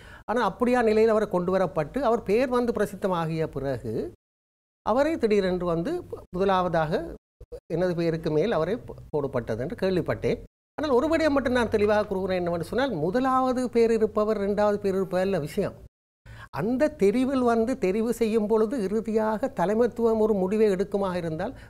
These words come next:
கடந்த முறை என்ன நடந்தது? தேர்தலில் தோல்வி அடைந்த இருவர் தான் போடப்பட்டது. அது வழமையாக இறுதியாக அந்த முடிவு வந்து தலைமைத்துவத்தினால் முடிவினாலே யார் தேவை என்பதை அந்த முடிவை தலைமைத்துவம் தான் எடுக்க வேண்டும். ஆகவே அவரை முதலாவதாக போட்டிருப்பது பற்றி எந்த வித ஆட்சேபனையும் இல்லை.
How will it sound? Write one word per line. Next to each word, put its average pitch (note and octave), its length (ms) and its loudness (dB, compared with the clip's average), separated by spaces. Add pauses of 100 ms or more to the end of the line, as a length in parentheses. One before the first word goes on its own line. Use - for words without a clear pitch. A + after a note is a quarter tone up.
கடந்த C4+ 280 0
முறை C4+ 180 0
என்ன A#3+ 140 -2
நடந்தது? A3 360 -2 (300)
தேர்தலில் A3+ 460 2
தோல்வி A3 220 4
அடைந்த G#3 240 0
இருவர் F#3 300 2
தான் B3 120 -4
போடப்பட்டது. F3 460 -2 (120)
அது - 140 -6
வழமையாக A#3 520 0 (480)
இறுதியாக B3+ 580 0 (400)
அந்த F#3+ 180 -4
முடிவு F#3 380 0
வந்து G#3 320 -2 (120)
தலைமைத்துவத்தினால் G#3 840 -2
முடிவினாலே E3+ 520 -4 (240)
யார் G#3+ 540 -2
தேவை A3 340 4 (400)
என்பதை D#3+ 320 -2
அந்த F#3+ 200 -4
முடிவை D#3+ 300 -2
தலைமைத்துவம் D#3+ 520 -4
தான் E3+ 160 -6
எடுக்க C#3+ 240 -6
வேண்டும். C3+ 320 -6 (200)
ஆகவே G#3+ 320 0
அவரை A3 200 2
முதலாவதாக F#3 540 -2
போட்டிருப்பது E3 520 -4
பற்றி D#3+ 220 -6
எந்த C#3 180 -4
வித C#3+ 160 -2 (320)
ஆட்சேபனையும் A2+ 540 -8
இல்லை. C3 180 -6